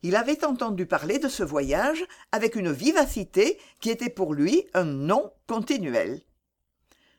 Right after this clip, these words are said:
Mais cela s'était passé dans les premières heures qui avaient suivi cette décision. Depuis, elle s'était exprimée différemment. Il l'avait entendu dire à madame Grant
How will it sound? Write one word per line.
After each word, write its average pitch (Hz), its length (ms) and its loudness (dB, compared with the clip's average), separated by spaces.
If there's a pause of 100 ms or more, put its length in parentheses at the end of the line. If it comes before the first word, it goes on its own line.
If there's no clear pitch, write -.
Mais 202 160 0
cela 226 340 6
s'était 233 280 0
passé 196 340 0
dans 285 140 2
les 170 100 0
premières 196 600 0
heures 254 240 0
qui 262 100 -4
avaient 160 180 0
suivi 208 460 -4
cette 330 240 -2
décision. 160 760 -2 (760)
Depuis, 233 540 -2 (140)
elle 185 200 4
s'était 269 380 0
exprimée 240 520 -2
différemment. 170 720 -2 (1400)
Il 254 180 2
l'avait 262 380 4
entendu 220 440 2
dire 165 220 -2
à 330 60 0
madame 165 340 0
Grant 196 380 0